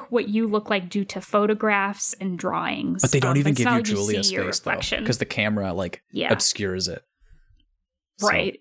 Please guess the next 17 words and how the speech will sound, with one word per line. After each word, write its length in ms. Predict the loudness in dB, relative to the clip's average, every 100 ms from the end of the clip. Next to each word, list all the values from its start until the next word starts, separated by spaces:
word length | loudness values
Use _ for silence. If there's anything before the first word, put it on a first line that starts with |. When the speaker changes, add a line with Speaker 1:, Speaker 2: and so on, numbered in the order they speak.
| _ _ _ 0
Speaker 1:
Leaves, 480 | 4 4 2 0
leaves 240 | 2 2 2
her 120 | 0
with 120 | 0
an 100 | -2
air 180 | -4 -6
of 100 | -6
mystery. 560 | -8 -6 -6 -4 -6 -8 _ -20 -20 -12 -4
Speaker 2:
Mm-hmm. 80 | 2
Speaker 1:
Um, 240 | 4 4 0 -8 -10 2
but 100 | 4
I 120 | 4
actually 260 | 2 0 2
like 240 | 2 2
this 180 | 0 0
mechanic 560 | -2 0 0 2 2 2
of, 280 | 2 0